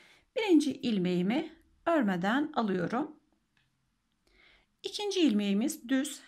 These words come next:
Hemen bunu terse çeviriyorum. Doladığım ilmeği boşaltıyorum. Boşalttıktan sonraki gelen ilmeğimi örmeden şişime takıyorum. Ve ikinci tersimi hemen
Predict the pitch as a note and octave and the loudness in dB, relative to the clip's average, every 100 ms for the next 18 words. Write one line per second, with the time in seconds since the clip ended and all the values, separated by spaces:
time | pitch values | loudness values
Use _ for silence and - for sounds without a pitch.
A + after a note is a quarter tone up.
0 | - E4 B3 G3+ F#3+ A3+ - A#3 A3+ G3 | -4 0 2 0 -2 -4 -2 -2 -2 -4
1 | - - - - - G3+ D4+ - _ _ | -4 -6 -6 -8 -6 -6 -6 -8 _ _
2 | _ _ _ _ _ _ _ _ _ _ | _ _ _ _ _ _ _ _ _ _
3 | - - - G#4 G#4+ D4+ C4+ A3+ - F#3 | -20 -20 -8 -2 0 2 0 0 -2 -2
4 | F#3+ A#3+ E4 A3+ - F#3 F3 - F3 E3+ | 0 -2 -2 -4 -2 -2 -4 -6 -6 -6
5 | G#4 F4+ D4+ E4 E4 E4 - G#4 G4+ - | -6 -4 -2 -2 -4 -6 -8 -8 -6 -4
6 | F3+ F#3+ A#3 A3 C4 B3+ A#3 G#4+ D4 F3 | -4 -4 -6 -4 -2 -2 -4 -2 -2 0
7 | E3+ A#3+ F4 B3+ G3 F#3+ C#4 F#4 - A3 | -2 -2 -2 0 0 0 -2 -4 -6 -6
8 | F#3 - - - - - - - - - | -6 -6 -8 -10 -12 -12 -16 -18 -20 -18
9 | - - F4+ F4+ D#4 D4+ D4+ E3 F3+ - | -12 -8 -6 0 0 0 -2 -2 -2 -4
10 | G#3 B3+ D4+ F#3 G3 E4 | -4 -4 -4 -2 -2 -4